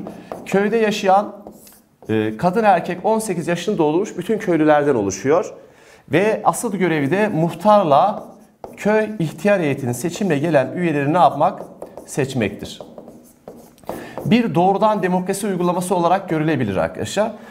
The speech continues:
Çünkü köy derneğinin de görevleri var. Düşünün ki köyde yaşayan kadın erkek on sekiz yaşını doldurmuş bir, e, vatandaşsanız köyün kararlarına siz de katılıyorsunuz arkadaşlar. Tamam?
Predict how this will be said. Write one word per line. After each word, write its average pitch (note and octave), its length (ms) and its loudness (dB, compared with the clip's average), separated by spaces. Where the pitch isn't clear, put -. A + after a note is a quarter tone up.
Çünkü F#3+ 260 -4
köy G#3+ 280 2
derneğinin F3 360 2
de C#3 60 2
görevleri F#2 460 0
var. F2 180 -4
Düşünün G#3 300 0
ki F#3+ 120 -8
köyde F#3+ 260 2
yaşayan F3+ 400 0
kadın F3 240 -2
erkek C#3 400 0
on F#3+ 120 2
sekiz D3+ 220 -6
yaşını C#3+ 260 -4
doldurmuş C#3 600 0
bir, F#3 300 0
e, A2 180 4
vatandaşsanız E3+ 800 -2
köyün F#3 340 0
kararlarına D#3+ 500 -2
siz G3 200 -4
de C3 80 -2
katılıyorsunuz G2+ 540 -4
arkadaşlar. - 640 -8
Tamam? F#3+ 300 2